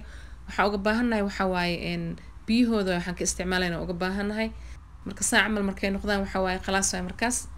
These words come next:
dabka in laga damiyo waaye. Haddana waa miiraynaa, kadibna, insha Allah,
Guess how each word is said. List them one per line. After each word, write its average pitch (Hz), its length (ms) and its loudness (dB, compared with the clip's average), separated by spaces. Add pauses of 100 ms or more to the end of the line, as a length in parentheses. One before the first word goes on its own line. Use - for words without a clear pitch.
(180)
dabka 202 260 -2
in 175 80 0
laga 185 140 0
damiyo 190 400 2
waaye. 202 220 2 (2750)
Haddana 247 320 2
waa 208 80 4
miiraynaa, 247 640 4
kadibna, 220 320 0
insha 185 240 0
Allah, 190 160 2